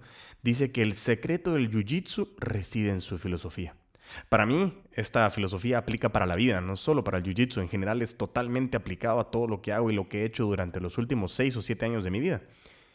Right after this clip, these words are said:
Y me tomé el tiempo de ajustarlo a su aplicación en las ventas. Así que, sin más,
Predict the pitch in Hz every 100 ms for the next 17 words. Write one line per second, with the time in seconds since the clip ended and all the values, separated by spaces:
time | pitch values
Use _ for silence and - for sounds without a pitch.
0 | - - 156 190 220 190 233 269 269 214
1 | 160 - 113 - 226 226 226 - - 110
2 | - 107 90 110 95 - 92 - 151 160
3 | 123 98 98 - - - _ _ - -
4 | - - - - - - 123 196 185 165
5 | -